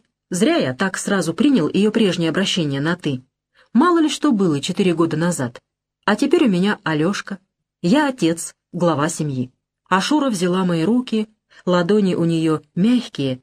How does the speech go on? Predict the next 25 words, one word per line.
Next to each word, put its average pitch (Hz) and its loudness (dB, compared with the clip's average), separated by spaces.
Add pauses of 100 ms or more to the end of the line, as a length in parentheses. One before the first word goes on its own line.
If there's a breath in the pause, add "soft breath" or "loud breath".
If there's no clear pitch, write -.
(180)
и 233 0
чуточку 170 -4
от 165 0
газировки, 180 0
наверное, 220 0
влажные. 147 -2 (460 loud breath)
Взяла, 170 0
держит, 185 -2
не 180 2
выпускает, 175 -2 (200)
сама 285 2
головой 170 0
покачивает — 185 -2 (260)
и 214 2
кудряшки 208 0
у 165 4
неё 151 -2 (140)
спиральными 240 0
пружинками 233 0
по 226 -4
щекам 147 -4
перекатываются. 135 -6 (600 loud breath)
Щёки, 220 -2
как 185 -2
были, 214 0